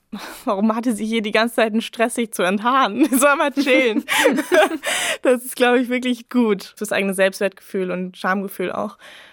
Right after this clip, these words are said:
Ja. Ich habe auch, äh, eine Freundin, die wird ganz oft sehr rot bei so Präsentationen oder so. Oder sie hat das Gefühl, sie läuft an wie eine rote Tomate. Und, äh, wir sagen ihr dann auch immer so,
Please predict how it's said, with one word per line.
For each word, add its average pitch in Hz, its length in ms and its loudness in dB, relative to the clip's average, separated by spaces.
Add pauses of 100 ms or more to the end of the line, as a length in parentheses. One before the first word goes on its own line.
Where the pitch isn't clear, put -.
(180)
Ja. - 200 -4 (560)
Ich 214 120 0
habe 220 140 2
auch, 220 180 0
äh, - 40 -2 (340)
eine 220 140 -4
Freundin, 220 400 0
die 208 140 -6
wird 202 360 -4 (100)
ganz 214 220 0
oft 214 260 -2
sehr 196 200 2
rot 214 360 2
bei 190 160 0
so 190 120 -6
Präsentationen 202 680 -2
oder 208 140 0
so. 208 80 -2
Oder 190 140 2
sie 190 120 -2
hat 190 120 -8
das - 100 -8
Gefühl, 233 460 0
sie 202 260 2 (240)
läuft 220 500 0 (200)
an 226 280 2
wie 226 140 2
eine 202 220 2
rote 214 260 0
Tomate. 208 720 2 (340)
Und, 214 460 4
äh, 208 440 4 (360)
wir 226 160 2
sagen 220 240 2
ihr 214 80 4
dann 208 140 6
auch - 180 0
immer 233 160 4
so, 202 260 2